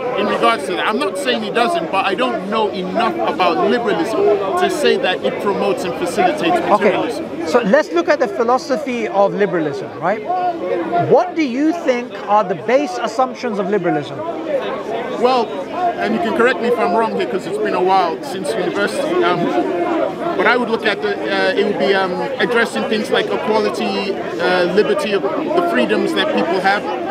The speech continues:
Speaker 1: their equality. It would address, uh, that's from a political point of view. I don't know
Speaker 2: What, what,
Speaker 1: what
Speaker 2: what about, what about a moral point of view?
Speaker 1: I see that part, that's the part I don't know.
Speaker 2: Okay, so from a liberal framework, who decides what's right and wrong?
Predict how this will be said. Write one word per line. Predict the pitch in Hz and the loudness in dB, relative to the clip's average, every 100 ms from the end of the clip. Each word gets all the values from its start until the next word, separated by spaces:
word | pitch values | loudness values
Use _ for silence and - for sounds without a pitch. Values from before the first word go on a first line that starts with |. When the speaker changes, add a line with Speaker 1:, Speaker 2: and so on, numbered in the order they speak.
| 254 | 0
Speaker 1:
their | 196 185 | 2 2
equality. | 202 208 202 - 202 | 0 0 0 0 -2
It | 196 - 214 | -2 0 0
would | 202 | 0
address, | 196 202 208 233 226 - | 0 0 2 0 0 -2
uh, | 196 196 196 214 196 - - - - - - - - | 0 2 0 -2 -2 -2 -2 -4 -2 -4 -4 -4 0
that's | 208 208 | 0 0
from | 196 | -4
a | |
political | 185 202 190 208 175 | -2 0 2 2 0
point | 190 185 | 0 0
of | 156 | 0
view. | 202 180 175 170 - - 151 135 131 - | 2 2 4 0 0 0 0 0 -2 0
I | 214 | 0
don't | 269 302 | 2 2
know | 254 | 2
Speaker 2:
What, | 233 | 2
what, | 208 226 | 2 4
Speaker 1:
what | |
Speaker 2:
what | 226 285 | 2 4
about, | 294 294 - | 2 0 0
what | 233 294 | 0 2
about | 302 302 | 0 -4
a | 208 | -6
moral | 208 262 262 240 196 | 0 2 4 2 -2
point | 196 214 185 | -6 -6 -6
of | 160 | -6
view? | 160 | -6
Speaker 1:
I | - 175 | -6 -6
see | 170 | -6
that | - 196 - | -6 -6 -2
part, | 370 | -2
that's | 202 190 | 0 -4
the | 165 | -4
part | 180 175 165 | -4 -2 -2
I | |
don't | 165 - | -2 -4
know. | 135 151 185 208 | -4 -4 2 2
Speaker 2:
Okay, | 214 165 - - - | 4 0 -2 -10 -8
so | 190 226 | 0 0
from | - 254 247 | 2 0 0
a | |
liberal | 202 226 302 294 277 | 0 0 2 4 4
framework, | 226 262 262 226 180 185 - - - - | 2 -2 0 0 0 -2 -6 -12 -12 -4
who | 180 294 | 2 2
decides | 269 262 269 262 214 | 2 2 4 2 0
what's | 202 | 0
right | 226 196 | 0 0
and | 190 | 0
wrong? | 190 175 | 0 0